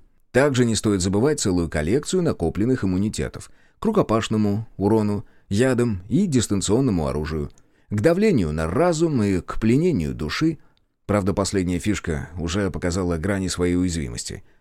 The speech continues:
Асмодей дал иммунитет, и он же его и проигнорировал, без особых затруднений вышибив мою душу из тела.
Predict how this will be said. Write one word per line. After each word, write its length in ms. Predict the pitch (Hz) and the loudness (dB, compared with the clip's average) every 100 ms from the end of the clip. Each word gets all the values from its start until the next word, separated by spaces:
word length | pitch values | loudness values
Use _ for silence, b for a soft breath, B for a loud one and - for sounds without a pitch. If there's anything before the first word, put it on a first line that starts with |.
| _ | _
Асмодей 480 | - 90 127 147 185 | -4 -2 0 4 4
дал 280 | 127 143 127 | 4 2 2
иммунитет, 640 | 131 123 120 165 - - - | 2 2 0 -2 -4 -8 0
и 80 | 120 | 4
он 180 | 139 135 | 6 4
же 140 | 98 | 2
его 180 | 85 107 | 0 2
и 160 | 98 90 | 2 0
проигнорировал, 800 | 95 95 85 80 73 73 78 73 B B | 0 0 0 -2 -4 -4 -6 -8 B B
без 180 | 117 147 | 2 4
особых 340 | 135 131 107 | 4 4 2
затруднений 640 | 104 131 151 165 220 214 214 | 2 2 4 4 2 4 4
вышибив 640 | 147 226 208 226 208 185 | 4 4 2 0 -2 0
мою 220 | 113 104 | 2 2
душу 320 | 90 110 - | 2 2 2
из 140 | 90 - | -2 -2
тела. 320 | 67 53 50 | -6 -6 -8